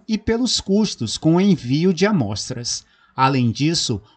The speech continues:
o Ministério da Agricultura e Pecuária incentiva as empresas a investirem em iniciativas complementares de promoção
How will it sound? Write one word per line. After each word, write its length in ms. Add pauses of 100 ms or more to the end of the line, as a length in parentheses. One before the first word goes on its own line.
o 140
Ministério 600
da 120
Agricultura 640
e 60
Pecuária 800 (240)
incentiva 680
as 120
empresas 600
a 80
investirem 920 (260)
em 280
iniciativas 840
complementares 960
de 100
promoção 800